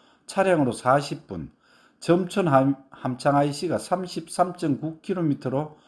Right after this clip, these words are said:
차량으로 한 삼십오 분여 거리 정도 된다고 보시면 됩니다.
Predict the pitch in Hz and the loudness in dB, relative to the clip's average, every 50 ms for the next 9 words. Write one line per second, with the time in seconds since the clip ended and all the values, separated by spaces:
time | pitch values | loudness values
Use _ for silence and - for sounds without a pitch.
0 | _ _ _ _ _ _ _ - - 196 - 185 175 165 151 139 120 123 135 131 | _ _ _ _ _ _ _ -2 0 2 2 4 4 4 4 2 2 0 -2 -2
1 | 117 - - - 185 196 190 175 - - 165 139 123 127 139 151 165 175 170 170 | -4 -6 -8 -6 -6 -6 -6 -6 -8 -10 -10 -8 -6 -2 0 2 2 2 2 0
2 | 180 180 185 185 180 185 190 190 185 185 185 - _ _ _ _ _ _ _ - | -4 -6 -6 -4 -4 -6 -6 -6 -8 -8 -12 -16 _ _ _ _ _ _ _ -6
3 | 107 113 117 113 110 107 117 113 107 107 107 - 107 101 98 110 104 98 87 82 | -4 -4 -2 -4 -4 -4 -4 -4 -4 -6 -4 -4 -2 0 2 2 0 0 -2 -6
4 | 95 90 - 98 92 87 80 78 73 71 71 71 69 - - | -8 -8 -8 -8 -8 -8 -8 -10 -10 -10 -12 -12 -12 -14 -18